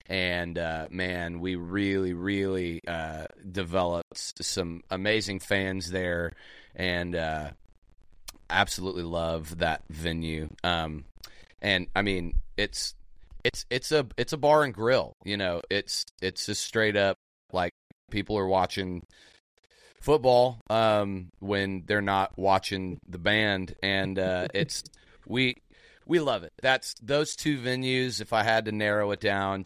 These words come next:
Speaker 1: to where we really cut our teeth in Dallas, Eight Airs and, uh, the Avenue. Those are two, um, that's, that's family, and, you know, the owners of those venues always have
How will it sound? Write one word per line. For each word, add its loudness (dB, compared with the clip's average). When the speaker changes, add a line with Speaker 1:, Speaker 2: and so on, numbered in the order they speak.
Speaker 1:
to -2
where 2
we 2
really 0
cut 2
our 4
teeth -2
in -6
Dallas, 2
Eight 2
Airs 0
and, -6
uh, -8
the -10
Avenue. -4
Those 2
are 0
two, 0
um, -6
that's, -2
that's 2
family, -2
and, 2
you -2
know, 0
the 0
owners 4
of 0
those 2
venues -2
always 2
have 0